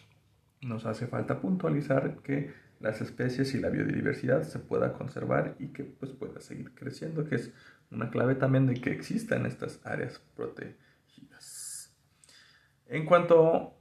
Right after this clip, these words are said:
a la conexión entre las áreas protegidas en América Latina y el Caribe,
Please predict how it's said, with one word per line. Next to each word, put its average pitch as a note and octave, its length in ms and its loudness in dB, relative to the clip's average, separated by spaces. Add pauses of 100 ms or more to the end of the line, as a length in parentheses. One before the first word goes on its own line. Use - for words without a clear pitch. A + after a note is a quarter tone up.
(140)
a C#3 80 4
la C#3+ 160 8
conexión D3 420 4
entre F3+ 240 2
las B2 180 6
áreas D3 280 6
protegidas B2+ 600 0
en - 80 0
América B2 440 0
Latina B2+ 420 0
y F#2 100 -4
el B2 200 -4
Caribe, D#3+ 580 2